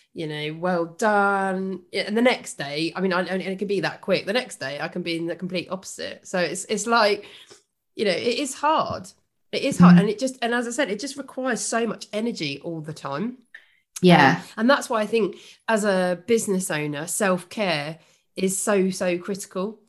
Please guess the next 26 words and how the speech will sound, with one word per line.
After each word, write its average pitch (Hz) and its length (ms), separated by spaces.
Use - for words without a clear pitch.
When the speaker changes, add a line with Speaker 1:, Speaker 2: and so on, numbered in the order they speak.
Speaker 1:
you 190 100
know, 175 80
really 196 300
looking 190 340
after 202 340
yourself. 156 520
And 196 120
I'm, 226 340
I'm 220 480
preaching, 160 720
you 175 80
know, 151 320
I'm 180 140
sure 170 360
to, 156 340
to - 120
people 156 360
who, 151 260
who 175 120
know 190 240
this 151 360
as 170 120
well 165 140
as 165 100
I 180 160
do, 156 420